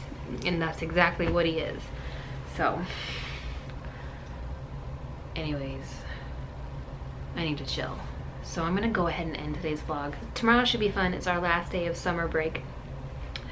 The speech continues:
um, for the older kids. Roman doesn't start school until Monday, but these guys start school on Friday, which is weird. I know.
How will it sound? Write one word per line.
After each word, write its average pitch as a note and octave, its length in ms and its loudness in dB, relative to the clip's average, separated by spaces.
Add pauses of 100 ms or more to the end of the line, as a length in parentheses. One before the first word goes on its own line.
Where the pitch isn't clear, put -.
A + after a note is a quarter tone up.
(160)
um, D#3 460 4
for E3 160 6
the D3 160 2
older E3+ 280 6
kids. A3+ 420 2 (520)
Roman F3+ 320 6
doesn't F3 320 2
start D3+ 240 0
school D#3 240 0
until D3+ 220 -2
Monday, D3 360 -2
but C3 220 -4
these G#3+ 220 4
guys C4+ 240 4
start A#3+ 260 2
school F#3+ 240 0
on E3+ 160 4
Friday, C#3+ 380 2
which D3 240 -2
is - 140 -4 (200)
weird. - 480 0 (420)
I D3+ 160 -4
know. A#2+ 460 -4